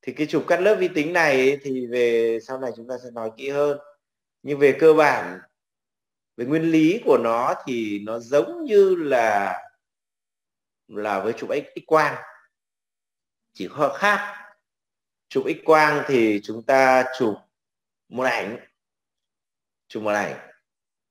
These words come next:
Thế còn chụp cắt lớp là chụp được nhiều ảnh, đúng không ạ? Chúng ta có nhiều, nhiều, nhiều loại, có thể loại sáu,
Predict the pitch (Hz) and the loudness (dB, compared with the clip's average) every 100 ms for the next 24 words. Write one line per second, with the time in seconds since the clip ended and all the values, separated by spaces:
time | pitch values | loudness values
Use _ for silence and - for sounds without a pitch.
0 | _ - 143 143 127 117 110 117 - 165 | _ -2 4 6 6 2 -4 -8 -4 0
1 | 170 196 202 - 135 120 110 104 - 104 | 4 4 4 -2 0 2 4 2 -2 -8
2 | - 101 98 98 95 87 - _ _ 101 | -6 -8 -4 -2 -2 -6 -12 _ _ -10
3 | 113 - _ _ _ _ - 104 117 113 | -10 -10 _ _ _ _ -8 -2 0 0
4 | 104 101 110 123 110 101 95 95 92 90 | 2 2 2 4 4 4 2 -2 -6 -6
5 | 90 90 90 98 101 - - 95 110 107 | -6 -8 -4 -4 -4 -8 -12 -10 -6 -4
6 | 78 78 90 - - - 90 95 110 120 | -6 -6 -10 -10 -16 -10 -6 -4 -6 -8